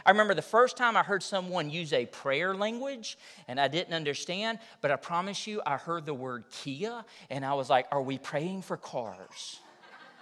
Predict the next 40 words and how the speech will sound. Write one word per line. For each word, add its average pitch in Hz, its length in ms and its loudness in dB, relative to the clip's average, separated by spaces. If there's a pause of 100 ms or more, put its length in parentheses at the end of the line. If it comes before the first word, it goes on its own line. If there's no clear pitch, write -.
(260)
Because 143 260 -4
if 147 120 -4
we 190 80 -2
can 180 140 -6
do 196 140 -2
that 180 200 4
in 175 80 -6
this 180 160 -6
church, 180 420 -6
that 143 220 -4
I'm 123 280 -6
on 143 260 -4
board 98 480 -10
with 98 160 -18
that. - 320 -20 (1160)
But 214 200 12
I'm 240 140 6
just 285 200 4
saying, 220 260 4
like, 165 200 2
eh, 190 120 -2 (220)
I'm 170 120 -6
just 208 180 0
being 202 160 0
frank 185 260 0
with 127 140 -6
you. 120 200 -6 (800)
I 147 60 -6
can 160 140 -2
honestly 196 400 0
say 165 240 -4
that 135 120 -8
when 135 120 -10
I 135 60 -8
got 143 160 -2
to 123 120 -14
know 123 160 -4
these 151 220 -10
people, - 300 -16
though, - 200 -20